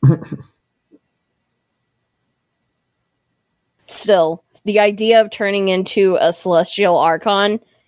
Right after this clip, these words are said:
Speaker 2: is always great.
Speaker 1: I
Speaker 2: Uh,
Speaker 1: mean, it's always gonna be amazing.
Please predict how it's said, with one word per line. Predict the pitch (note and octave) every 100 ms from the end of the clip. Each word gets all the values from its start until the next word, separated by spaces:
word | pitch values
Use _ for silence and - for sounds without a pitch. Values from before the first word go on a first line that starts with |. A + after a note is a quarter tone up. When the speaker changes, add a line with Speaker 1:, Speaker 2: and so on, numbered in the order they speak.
| _ -
Speaker 2:
is | F#3 F3+ E3+
always | - E3+ D#3+ D#3+
great. | - C#3 A#2 - _ _ _ _ _ _ _
Speaker 1:
I | D#3
Speaker 2:
Uh, | A2 G2+ -
Speaker 1:
mean, | G#2 F#2+
it's | F2 -
always | - G1+ - -
gonna | -
be | -
amazing. | - - G1+ - A2+ F2